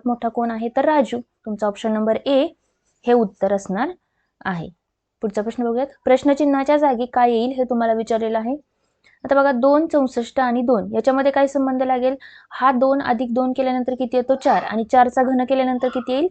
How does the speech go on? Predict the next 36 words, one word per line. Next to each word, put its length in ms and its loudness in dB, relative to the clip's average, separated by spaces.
चौसष्ट 440 4
येतो. 260 0
पुन्हा 180 0
हा 180 0
तीन 320 0
अधिक 220 -2
तीन 220 -4
करा, 260 2
येतो 200 -2
सहा. 320 0
सहाचा 380 0
घन 220 0
किती 220 -4
येतो? 200 2
दोनशे 420 2
सोळा. 320 4
नंतर 380 2
तीन 200 -2
अधिक 260 -4
दोन 220 0
किती 220 -4
येतं? 260 0
पाच. 360 0
आणि 160 -2
पाचचा 380 0
घन 220 2
किती 240 -6
येईल? 200 -2
तर 100 6
एकशे 340 0
पंचवीस. 580 2
हे 100 0
तुमचं 300 -2
काय 120 0
असणार 260 -6
आहे? 260 -2